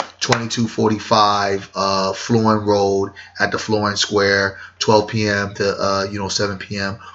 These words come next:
Hopefully, of course, you'll be there for the block party. So that's just stressful within itself, opening up, um, a thrift store, something that me and my, uh, business partner, Passion Bailey,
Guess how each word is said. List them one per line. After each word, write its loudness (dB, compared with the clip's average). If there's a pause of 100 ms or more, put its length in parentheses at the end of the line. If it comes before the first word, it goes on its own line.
Hopefully, 2
of -4
course, 2
you'll -2
be -4
there 0
for -6
the -4
block 0
party. -2 (220)
So 4
that's 4
just -2
stressful 2
within -4
itself, -2
opening -2
up, -4
um, -2
a -6
thrift 0
store, 0 (180)
something 0
that 0
me 0
and 0
my, 2
uh, -8
business 0
partner, -2
Passion -2
Bailey, 0